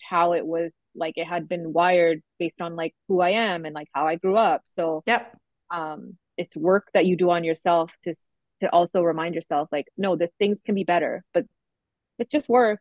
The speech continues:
Speaker 1: and then it's easy. And once you do it, it's like, it's wonderful. It's, like, the best thing ever.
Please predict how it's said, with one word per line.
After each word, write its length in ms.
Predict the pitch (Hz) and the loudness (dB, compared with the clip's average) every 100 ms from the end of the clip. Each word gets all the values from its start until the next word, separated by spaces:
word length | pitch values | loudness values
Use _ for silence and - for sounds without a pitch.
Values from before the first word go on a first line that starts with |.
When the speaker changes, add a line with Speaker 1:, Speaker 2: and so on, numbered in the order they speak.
| - | -6
Speaker 1:
and 100 | 190 | -6
then 200 | 190 175 | -6 -8
it's 120 | 180 | -6
easy. 420 | 226 254 208 202 | 0 2 2 -2
And 80 | 185 | -4
once 180 | 190 208 | -4 -4
you 80 | 185 | -2
do 160 | 247 | 0
it, 220 | 214 180 180 | 4 2 0
it's 160 | 196 | -6
like, 180 | 226 208 _ _ _ | -8 -8 _ _ _
it's 160 | 208 - - | -20 -20 -12
wonderful. 560 | 190 262 262 160 143 | -8 -6 -6 -6 -8
It's, 80 | 156 | -8
like, 120 | 196 190 | -12 -10
the 80 | |
best 180 | 185 208 | -8 -6
thing 140 | 220 220 | -6 -6
ever. 400 | 277 151 170 | -4 -4 -4